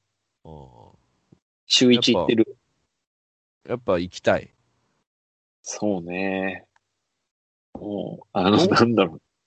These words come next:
Speaker 2: う。
Speaker 1: うん。どんぐらい入るの？
Speaker 2: 気持ち、いや、三回ぐらい。三セット。
Speaker 1: なん-、一セット何分？
Speaker 2: 十二分。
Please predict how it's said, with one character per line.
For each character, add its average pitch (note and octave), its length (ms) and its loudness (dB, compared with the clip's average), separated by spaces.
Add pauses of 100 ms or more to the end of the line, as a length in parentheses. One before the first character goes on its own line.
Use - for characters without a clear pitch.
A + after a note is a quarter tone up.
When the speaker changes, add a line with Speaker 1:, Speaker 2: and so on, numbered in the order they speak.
(120)
Speaker 2:
う。 E2 40 -18
Speaker 1:
う E2 40 -16
ん。 D2+ 280 -16 (480)
ど D3 100 -2
ん F#3 80 -2
ぐ G#3 80 2
ら G#3 60 6
い - 20 2
入 F#3 120 2
る D#3+ 60 4
の？ C3+ 40 4
Speaker 2:
気 - 60 0
持 - 20 -14
ち、 - 240 0
い D3 60 -20 (760)
や、 F#2+ 100 -4 (460)
三 A2+ 680 0
回 G#2 220 4
ぐ G2 100 0
ら D#2 80 -2
い。 - 40 -14 (1120)
三 G#2 240 -6
セ F#2+ 100 -8
ッ G2+ 40 -2
ト。 G#2+ 60 -4
Speaker 1:
な G#2 140 -8
ん-、 G2 40 -10 (800)
一 A#2+ 180 -6 (220)
セ - 240 -2
ッ - 20 -2
ト - 180 -10
何 E2+ 180 -10
分？ - 200 -20 (1400)
Speaker 2:
十 A2 340 2
二 G#2+ 160 0
分。 F#2 280 -12